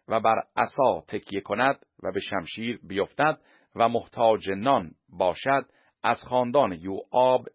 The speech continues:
منقطع نشود." و یوآب و برادرش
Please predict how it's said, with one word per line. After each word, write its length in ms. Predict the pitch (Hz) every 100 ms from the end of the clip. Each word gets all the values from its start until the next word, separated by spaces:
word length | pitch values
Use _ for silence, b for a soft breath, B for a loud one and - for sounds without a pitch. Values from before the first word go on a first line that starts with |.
| _
منقطع 720 | 98 101 - 85 - 90 95 - _ _
نشود." 580 | 98 113 - 82 76 76 - _ _ b b b b -
و 80 | 113
یوآب 480 | 113 - 117 123 123 -
و 100 | 107
برادرش 600 | 101 104 101 98 92 -